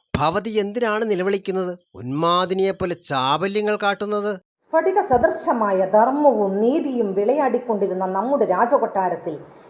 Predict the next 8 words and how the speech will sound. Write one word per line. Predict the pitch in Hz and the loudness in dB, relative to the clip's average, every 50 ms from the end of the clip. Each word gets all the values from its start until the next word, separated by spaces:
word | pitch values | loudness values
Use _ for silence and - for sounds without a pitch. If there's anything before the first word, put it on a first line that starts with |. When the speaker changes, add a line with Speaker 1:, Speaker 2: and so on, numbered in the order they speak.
| - - - | -20 -6 -2
Speaker 2:
ഇന്നു | 285 311 320 320 | 0 2 2 2
കരാള | 320 - 285 - - 320 359 381 359 294 | 4 4 4 4 4 4 2 2 0 0
രൂപിണിയായ | 214 226 240 262 269 320 330 294 285 247 220 208 190 185 | 0 0 0 2 2 2 4 4 4 2 2 4 4 4
അധർമ്മ | 185 175 180 262 294 311 302 285 | 4 4 4 4 2 4 2 2
രാക്ഷസി | 226 190 175 202 240 - - 247 - 240 | 2 4 4 4 2 2 -2 -2 0 0
പൈശാചിക | 202 - - 175 175 175 - 277 294 277 359 | 0 2 2 0 0 2 4 4 4 4 4
നൃത്തം | 359 339 294 247 226 - 226 208 | 2 2 2 0 0 0 -2 -2
നടത്തുകയാണ്. | 202 180 175 180 - 170 151 160 156 147 143 139 | -2 -2 -2 -4 -4 -4 -4 -4 -4 -4 -6 -10